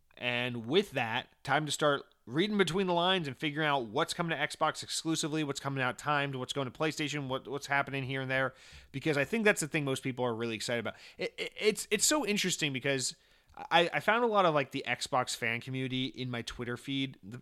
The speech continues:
over the past year or so as, as I've done more and more of the show. And I guess what I mean by that is I've, I've begun to follow more Xbox people on my Twitter feed. And unfortunately, you know, Twitter being the worst representation of humanity,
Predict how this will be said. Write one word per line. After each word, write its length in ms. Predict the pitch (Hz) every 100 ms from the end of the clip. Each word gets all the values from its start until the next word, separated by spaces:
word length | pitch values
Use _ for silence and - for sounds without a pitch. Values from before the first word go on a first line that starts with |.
| _
over 140 | 139 139
the 60 |
past 340 | 135 135 139 -
year 240 | 131 135
or 60 | 131
so 280 | - 139 131
as, 200 | 120 117
as 280 | 117 113
I've 180 | 127 117
done 160 | 120 120
more 160 | 117
and 100 | 117
more 140 | 117 113
of 40 |
the 80 | 104
show. 480 | - - 117 139 147 - - -
And 120 | 135
I 60 | 151
guess 160 | 165
what 80 | 165
I 40 | 143
mean 140 | 143
by 120 | 131
that 200 | 131 120
is 120 | 117 -
I've, 240 | 120 123 -
I've 160 | 127 127
begun 280 | 131 135 131
to 40 |
follow 560 | - - 120 120 123 123
more 400 | 117 113 120 117
Xbox 540 | 107 - - 113 - -
people 380 | - 131 131 127
on 160 | 117
my 100 | 104
Twitter 260 | 101 123 135
feed. 320 | 156 156 151 -
And 120 | 143
unfortunately, 500 | 160 233 226 - 175
you 80 | 151
know, 100 | 139
Twitter 300 | - 156 143
being 300 | 139 135 131
the 80 | 123
worst 280 | 123 123 -
representation 720 | 123 117 120 113 123 113 120
of 100 | 110
humanity, 580 | 127 196 196 139 127